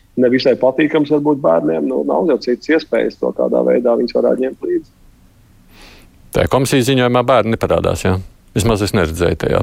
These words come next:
Speaker 2: pārskatotajā
Speaker 1: Nu, es arī
Speaker 2: kopsavilkumā.
Speaker 1: neredzēju, tāpēc es nevaru teikt, vai tas ir specifiski. Ir skaidrs, ka turisma sezonā, ja ģimenes ceļos, tad viņas vēlēsies to darīt kopā ar bērniem.
Speaker 2: Nu jā, tā tas arī visticamāk ir.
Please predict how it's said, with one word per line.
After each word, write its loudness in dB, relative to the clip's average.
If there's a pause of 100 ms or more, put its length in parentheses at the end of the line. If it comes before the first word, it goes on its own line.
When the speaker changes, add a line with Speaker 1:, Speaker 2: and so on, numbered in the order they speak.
Speaker 2:
pārskatotajā 0
Speaker 1:
Nu, 4
es 0
arī 4
Speaker 2:
kopsavilkumā. 4
Speaker 1:
neredzēju, 2
tāpēc -2
es -2
nevaru 2
teikt, -4
vai -2
tas -6
ir -8
specifiski. -6
Ir 0
skaidrs, 2
ka 0 (280)
turisma 0
sezonā, 2
ja -2
ģimenes -4
ceļos, -2
tad -10
viņas -8
vēlēsies 0
to -6
darīt -2
kopā 2
ar -4
bērniem. 0 (640)
Speaker 2:
Nu 2
jā, 2 (440)
tā -6
tas -8
arī -2
visticamāk -4
ir. -4